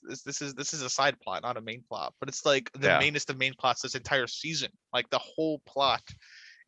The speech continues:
Speaker 1: is basically Charlie. There's only small glimpses. Uh, most of these episodes, especially the early ons in the season, were a lot of, like, half and half plots. Um, I guess not
Speaker 2: Oh,
Speaker 1: the
Speaker 2: yeah.
Speaker 1: premiere, uh, but, and, and maybe not,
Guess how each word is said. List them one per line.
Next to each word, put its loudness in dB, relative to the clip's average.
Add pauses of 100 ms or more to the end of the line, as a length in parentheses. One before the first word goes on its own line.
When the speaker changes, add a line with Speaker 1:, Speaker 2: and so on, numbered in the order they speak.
Speaker 1:
is -2
basically 0
Charlie. 4
There's 2
only 2
small -2
glimpses. -8
Uh, -2 (180)
most -2
of -6
these 0
episodes, -2
especially 2
the 2
early 6
ons 4
in -10
the -6
season, -8 (280)
were 8
a 6
lot 8
of, 4
like, 4 (140)
half 4
and -12
half 0 (360)
plots. 2 (520)
Um, 2
I 6
guess -2
not 4
Speaker 2:
Oh, 10
Speaker 1:
the 6
Speaker 2:
yeah. 2
Speaker 1:
premiere, -6 (100)
uh, 6
but, -2
and, -4 (140)
and -6 (140)
maybe 4
not, 6